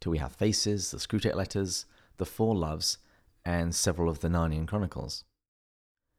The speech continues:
And alongside that, we've also interviewed many, many guests. In the remainder of my time tonight, I'd like to share some of the lessons I've learned along the way,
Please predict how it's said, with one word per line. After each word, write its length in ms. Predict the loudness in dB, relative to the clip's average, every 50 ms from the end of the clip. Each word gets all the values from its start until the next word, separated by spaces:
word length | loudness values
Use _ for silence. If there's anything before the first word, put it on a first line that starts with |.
| _ _ -8
And 340 | -6 -4 -4 -4 -4 -6 -6 -4
alongside 380 | -2 0 0 0 0 0 0 2
that, 180 | 2 2 2
we've 140 | 0 -4 -2
also 320 | -2 0 2 2 2 2
interviewed 460 | 2 0 -2 -2 -2 -2 -4 -4 0 0
many, 200 | 2 2 2 2
many 200 | 0 0 0 0
guests. 560 | 0 -2 -2 -2 -4 -8 -8 -8 -14 -14 -16 _ _ _ _ _ _ _ _ _ _ _ _ _ _ _ _ _ _ _ _ _ _ _ _ _
In 80 | 6 6
the 40 | 6
remainder 280 | 6 6 2 2 2
of 80 | 4 6
my 80 | 4 4
time 320 | 2 2 0 2 2 2
tonight, 320 | 2 0 -2 -2 -2 -4 -2
I'd 120 | 0 0 0
like 100 | 0 0
to 100 | 0 0
share 520 | 0 2 2 2 2 2 2 0 -2 -4 -4 0
some 240 | 2 2 4 4 2
of 80 | 0
the 80 | 0 0
lessons 640 | 2 2 2 2 2 0 -2 -2 -4 -8 -8 -10 -8 -4
I've 120 | -2 0 2
learned 220 | 2 2 2 2
along 200 | 2 0 0 0
the 60 | -2
way, 220 | -2 -4 -6 -8